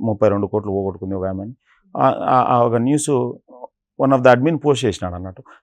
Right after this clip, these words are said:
నా దృష్టికి వస్తే నేను పోస్ట్ చేస్తుంటాను అన్నట్టు. ఇట్లా, ఆ, సేమ్ టైంలో మనకు ఓవరాల్గా అవగాహన కావాలి సైబర్ నేరాల మీద. ఈత రాని వ్యక్తి నీళ్ళలో మునిగితే ఎలా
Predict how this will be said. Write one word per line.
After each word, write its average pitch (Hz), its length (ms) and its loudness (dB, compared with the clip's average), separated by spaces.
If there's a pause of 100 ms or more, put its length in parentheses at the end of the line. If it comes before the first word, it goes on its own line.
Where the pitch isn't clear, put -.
నా 104 120 4
దృష్టికి 127 320 -2
వస్తే 165 180 0
నేను 165 220 2
పోస్ట్ 113 280 -2
చేస్తుంటాను 87 420 -10
అన్నట్టు. 95 400 -20
ఇట్లా, 139 240 -4 (480)
ఆ, 107 480 2
సేమ్ 151 360 4
టైంలో 151 420 4 (340)
మనకు 143 340 2
ఓవరాల్గా 170 680 8
అవగాహన 143 440 6
కావాలి 98 400 2
సైబర్ 107 340 0
నేరాల 98 240 -2
మీద. 95 240 -8
ఈత 127 260 2
రాని 135 220 4
వ్యక్తి 131 360 -2 (280)
నీళ్ళలో 127 320 2
మునిగితే 123 360 -2
ఎలా 120 260 4